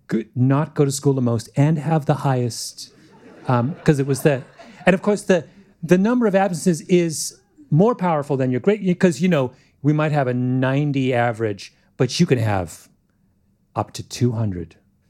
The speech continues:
absences, right? So there's more upside in the a-, in the absences. So by the end of school, it was just sort of crazy. We're trying to do it all from, um,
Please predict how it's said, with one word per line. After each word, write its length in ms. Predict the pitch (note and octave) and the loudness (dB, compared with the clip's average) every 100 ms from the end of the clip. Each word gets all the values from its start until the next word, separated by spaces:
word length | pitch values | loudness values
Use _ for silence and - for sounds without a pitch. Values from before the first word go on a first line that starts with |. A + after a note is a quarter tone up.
| - | -10
absences, 800 | A#2+ G#3+ - - - - - - - - - | -8 -8 -10 -16 -18 -16 -16 -14 -16 -14 -8
right? 160 | A2+ - - - | -8 -8 -16 -6
So 140 | - | 2
there's 160 | G3 F#3 | 2 2
more 220 | G#3+ C4 | 2 2
upside 500 | A3+ - - F#3 D#3+ | 0 -2 0 2 2
in 140 | D3 C#3+ | 0 0
the 120 | C#3+ | 2
a-, 180 | D#3+ G#3 | 0 0
in 180 | D#3 D3+ | -2 0
the 100 | D3+ | 0
absences. 500 | E3+ E3+ E3 C#3+ - - - - | 0 -2 -2 -4 -6 -16 -20 -8
So 160 | - | -2
by 120 | G3 F#3+ | 0 2
the 180 | G3+ | 0
end 260 | A3+ C4 B3 | 2 2 2
of 80 | D#3+ | -4
school, 280 | - B3 E3 | -2 0 0
it 40 | |
was 80 | B2+ | -2
just 280 | C#3 - - | -6 -8 -4
sort 140 | C3+ | -6
of 80 | - | -4
crazy. 460 | - D4 C4+ E3 | 0 2 2 -2
We're 60 | C#3 | -6
trying 180 | B2 C#3+ | -4 -2
to 80 | C#3 | -2
do 20 | |
it 60 | |
all 300 | C3+ B2 B2+ | -2 0 0
from, 480 | B2 C#3 A#2+ G#2+ C#3 - | -4 -4 -2 -4 -6 -8
um, 460 | A#2+ G#2 G2 F#2+ | -6 -4 -6 -8